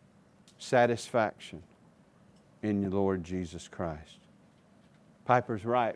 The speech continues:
when he says, "God is most glorified in us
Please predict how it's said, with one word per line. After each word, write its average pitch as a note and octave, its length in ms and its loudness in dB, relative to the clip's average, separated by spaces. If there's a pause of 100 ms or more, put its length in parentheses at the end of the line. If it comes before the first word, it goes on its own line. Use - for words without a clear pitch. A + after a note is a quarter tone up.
when A2 100 -8
he G#2+ 100 -4
says, F2+ 360 -10 (1160)
"God G#2+ 240 -2
is G2+ 160 -8
most G#2+ 300 -6
glorified A2+ 680 -4
in A2 160 -8
us E2+ 420 -14